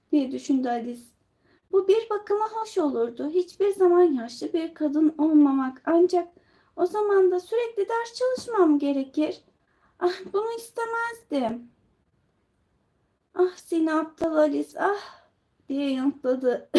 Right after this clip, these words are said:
<laughs> yanıt verdi kendi kendine. "Burada nasıl ders çalışabilirsin ki? Sen buraya zar zor sığıyorsun. Ders kitaplarını koyacak yer kesinlikle yok."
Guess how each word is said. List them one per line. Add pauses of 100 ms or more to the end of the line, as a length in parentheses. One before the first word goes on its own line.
<laughs>
yanıt
verdi
kendi
kendine. (920)
"Burada
nasıl (120)
ders
çalışabilirsin
ki?
Sen
buraya
zar
zor
sığıyorsun.
Ders
kitaplarını
koyacak
yer
kesinlikle
yok."